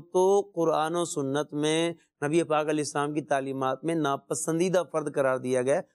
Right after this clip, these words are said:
تو اپنے اوپر بھی خرچ نہیں کرتے۔ اور یہاں اپنا عزیز مال کس لیے خرچ کرتے ہیں؟ اللہ کی محبت میں اپنا عزیز مال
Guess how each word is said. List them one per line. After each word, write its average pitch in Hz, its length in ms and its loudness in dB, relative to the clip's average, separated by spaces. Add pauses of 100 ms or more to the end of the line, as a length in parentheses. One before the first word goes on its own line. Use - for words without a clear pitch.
(140)
تو 170 60 0
اپنے 196 180 0
اوپر 202 180 2
بھی 190 100 2
خرچ 147 260 -2
نہیں 151 120 -4
کرتے۔ 120 300 -2
اور - 400 -4
یہاں 202 320 0
اپنا 226 360 0
عزیز 202 460 -2
مال 208 340 0 (220)
کس 247 200 0
لیے 254 160 2
خرچ 220 220 0
کرتے 226 300 -2
ہیں؟ 277 140 -2 (300)
اللہ 269 460 0
کی 302 180 2
محبت 262 540 0
میں 262 120 -2
اپنا 247 260 -2
عزیز 214 260 -4
مال 214 300 0